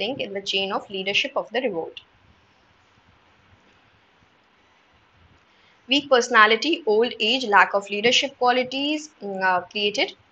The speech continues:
political weakness at the nerve center। तो एक तरीके से ये लास्ट में हम देखेंगे कि, uh,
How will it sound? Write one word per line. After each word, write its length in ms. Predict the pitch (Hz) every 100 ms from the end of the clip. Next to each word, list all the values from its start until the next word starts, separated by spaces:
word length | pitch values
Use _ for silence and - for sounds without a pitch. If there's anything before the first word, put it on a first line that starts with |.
| -
political 420 | 190 190 226 277
weakness 440 | 208 190 208 247 180
at 100 | 208
the 200 | 277 214
nerve 280 | 180 180 196
center। 260 | 165 185
तो 60 | 214
एक 220 | 226 226
तरीके 280 | 226 220 233
से 120 | 233
ये 120 | 240
लास्ट 400 | 240 196 196 -
में 120 | 214 226
हम 120 | 214
देखेंगे 420 | 190 190 196 196
कि, 240 | 196 202 202 - - _ 185
uh, 220 | 190 190